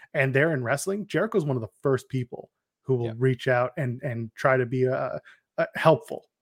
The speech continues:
Speaker 1: So he's not perfect by any means, but he gives back to, to those, uh,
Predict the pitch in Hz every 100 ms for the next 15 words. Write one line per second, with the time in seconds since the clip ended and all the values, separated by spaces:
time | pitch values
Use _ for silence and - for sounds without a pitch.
0 | _ _ _ - 123 117 - _ _ _
1 | _ 156 156 208 240 - 190 151 123 110
2 | 127 131 175 190 160 135 123 - - _
3 | _ - 123 - - 233 135 - 156 151
4 | 165 143 131 139 135 - 127 120 117 -
5 | 131 120 117 127 - 127 127